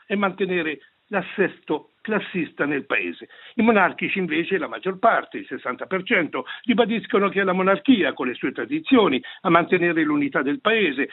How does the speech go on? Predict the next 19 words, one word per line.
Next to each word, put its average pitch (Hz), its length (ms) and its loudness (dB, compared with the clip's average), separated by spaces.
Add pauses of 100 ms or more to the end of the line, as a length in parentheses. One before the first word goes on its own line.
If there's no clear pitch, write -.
(140)
al 180 120 0
di 170 100 0
fuori 156 300 0
della 139 220 -2
politica, 151 580 -2
delle 139 240 -2
lotte 156 340 0
tra 139 120 -4
i 127 60 -4
partiti 143 400 -4
politici 147 640 -2 (200)
nei 190 160 4
tempi 175 280 2
difficili. 110 640 -6 (240)
E 202 100 4
la 214 100 4
cerimonia 185 500 4
di 170 140 0
stamane 135 500 2